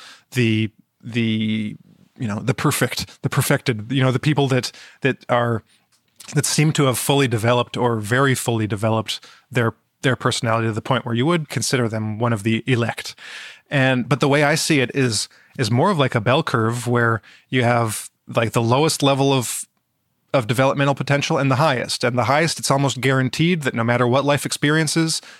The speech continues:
that person is going to, you know, to, to be great. And then you've got the people at the, the very bottom who chances are throughout their life, they're going to be a total train wreck or, you know, just a total psychopath.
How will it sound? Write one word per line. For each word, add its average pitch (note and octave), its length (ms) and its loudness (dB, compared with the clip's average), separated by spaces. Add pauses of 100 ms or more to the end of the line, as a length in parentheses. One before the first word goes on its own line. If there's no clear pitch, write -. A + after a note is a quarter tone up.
(120)
that C3 200 0
person C3+ 300 0
is A#2+ 180 0
going A#2+ 300 2
to, A#2 360 0 (300)
you C3+ 100 -4
know, A2 140 0
to, A2+ 280 -2
to - 160 -4
be A2+ 220 -2
great. A2+ 480 -2 (400)
And B2 120 -2
then B2+ 80 2
you've B2+ 120 2
got C3 220 2
the C#3 60 0
people C3 340 0
at A2+ 100 -4
the, A#2+ 140 2
the A2 160 -8
very C3 220 2
bottom C#3 340 2
who B2 220 0 (260)
chances D3+ 420 0
are D#3+ 240 2
throughout C#3+ 280 0
their C#3+ 120 2
life, C3+ 240 0
they're C3 140 0
going B2 240 2
to A#2+ 40 -2
be A#2+ 320 2
a A2+ 80 -6
total B2+ 300 0
train B2 320 0
wreck A2+ 300 -2
or, A#2+ 220 0
you A#2+ 160 -2
know, A#2 160 0
just A2 180 -4
a - 20 -10
total B2 280 0
psychopath. A2+ 640 -4